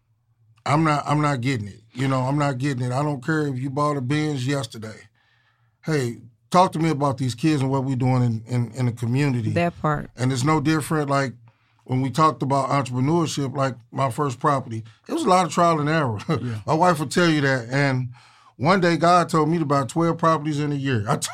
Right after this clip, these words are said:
Speaker 1: told <laughs> my wife, I just kept buying. I just kept buying. I just kept buying, and I just kept buying, and I kept buying. But it was God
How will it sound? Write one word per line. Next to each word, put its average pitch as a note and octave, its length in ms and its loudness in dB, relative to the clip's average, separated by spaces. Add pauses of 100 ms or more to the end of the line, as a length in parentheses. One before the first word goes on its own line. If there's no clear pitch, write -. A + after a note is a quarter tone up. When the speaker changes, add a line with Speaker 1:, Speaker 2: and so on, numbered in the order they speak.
(160)
Speaker 1:
told F3+ 220 -4 (180)
<laughs> - 120 -12
my E3 100 4
wife, E3 260 4
I D#3+ 100 2
just C#3+ 200 -4
kept D3 200 0
buying. C3+ 260 2 (280)
I D4+ 260 4
just D#4+ 220 6
kept F#3+ 220 6
buying. D#3+ 260 4
I D3+ 100 2
just C#3 200 -2
kept F3 200 2
buying, E3 280 4
and C#3 120 0
I D3+ 80 0
just D#3 200 -4
kept E3 240 0
buying, E3 440 2 (400)
and D#3+ 100 4
I E3+ 80 4
kept E3+ 280 2
buying. E3 400 4 (140)
But D#3+ 160 2
it E3 40 4
was D3+ 180 -2
God E3+ 520 6